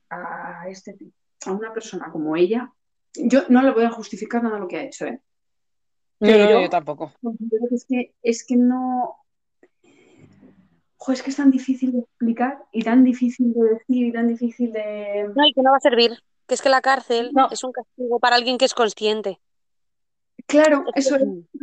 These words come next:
Speaker 1: no, o sea, es que ella no estaba en sus plenas facultades, es que ella, es muy posible que, que tenga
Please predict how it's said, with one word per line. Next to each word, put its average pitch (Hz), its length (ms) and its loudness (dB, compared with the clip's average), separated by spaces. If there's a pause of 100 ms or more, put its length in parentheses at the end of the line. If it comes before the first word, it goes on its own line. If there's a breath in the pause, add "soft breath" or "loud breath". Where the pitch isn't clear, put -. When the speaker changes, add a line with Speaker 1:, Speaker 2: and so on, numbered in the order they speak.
(140)
Speaker 1:
no, 294 500 2
o - 300 0
sea, 269 140 2
es 269 100 2
que 320 120 0
ella 330 160 4
no 311 160 6
estaba 294 520 2
en 269 80 2
sus 240 300 -6
plenas 254 400 -4
facultades, 240 520 2
es - 120 -12
que 294 100 -4
ella, 302 180 0 (480 soft breath)
es 262 180 0
muy 330 200 8
posible 330 440 -4 (260)
que, 240 400 0 (560)
que 247 100 2
tenga 330 460 2